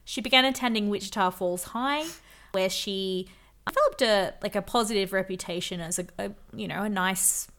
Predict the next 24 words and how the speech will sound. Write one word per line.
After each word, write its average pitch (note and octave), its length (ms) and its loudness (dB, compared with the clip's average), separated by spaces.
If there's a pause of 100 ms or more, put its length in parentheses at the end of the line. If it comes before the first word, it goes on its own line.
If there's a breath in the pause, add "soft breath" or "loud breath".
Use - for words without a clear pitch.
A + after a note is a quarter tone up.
nice G#3+ 280 -2
girl, - 440 -4
nice, G#3 220 -8
wholesome F#3+ 320 -8
girl. F#3 300 -12 (340 loud breath)
She - 160 -8
regularly A#3 540 2
read G3+ 280 2
her F#3+ 120 -4
Bible. G#3 800 2 (240 loud breath)
She - 220 -8
wrote F#3 600 0
poetry. C#4+ 680 -4 (260 soft breath)
This A3+ 180 -4
is G3 120 -6
one F#3+ 120 -2
of F3+ 100 -6
her G3 120 -6
poems F#3 380 -8
here, A3 260 -6
I'm A3 80 -2
gonna F#3+ 160 -4
say. C#4 300 -8 (1400 loud breath)
So, F#3+ 340 -2